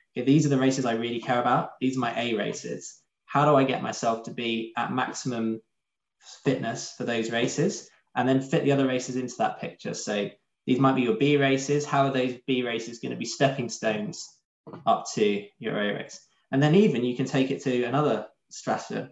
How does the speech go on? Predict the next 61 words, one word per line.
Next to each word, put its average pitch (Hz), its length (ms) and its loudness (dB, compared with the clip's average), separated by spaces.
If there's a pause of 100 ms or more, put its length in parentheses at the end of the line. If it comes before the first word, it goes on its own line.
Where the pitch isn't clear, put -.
(100)
above 123 360 2
that. 104 240 -6 (380)
And 127 80 -2
you 131 120 -2
can 131 80 -2
even 120 260 -2
start - 340 -2
thinking 113 300 -6
about 113 320 2
planning 113 340 0
over 110 460 -2
multiple 120 440 -6
years, 101 360 -6 (520)
um, 104 400 -2 (200)
and 107 140 -4
saying, 113 320 -2
"Okay, 117 140 -2
well, 110 180 2
actually, 110 380 -4
you 110 120 -4
know, 104 100 -2
in, 107 260 -4
in 110 180 -6
two 113 160 0
or 104 100 -6
three 127 220 0
years' 110 200 -2
time, 107 360 -6 (380)
I 113 80 0
wanna 110 160 2
be 107 80 4
there." 101 120 2
That's 131 120 0
quite 123 220 -2
difficult 127 340 -2
with 110 100 -4
injury 127 300 -2
and 104 100 -8
stuff, - 280 -10 (100)
but, - 180 -6 (480)
but 113 140 0
I 127 140 4
do 208 120 2
think 208 160 2
it 180 120 2
is 175 100 2
good - 200 2
to 127 60 -4
have 113 220 -4
a, 107 200 -6 (180)
a 123 80 2
long-term 123 500 0
goal 113 240 -6
as 107 140 -8
well 104 280 -2
and - 80 -20
say, 107 260 -10
you 107 80 -8
know, 107 60 -8
this 110 220 -14
is, - 240 -18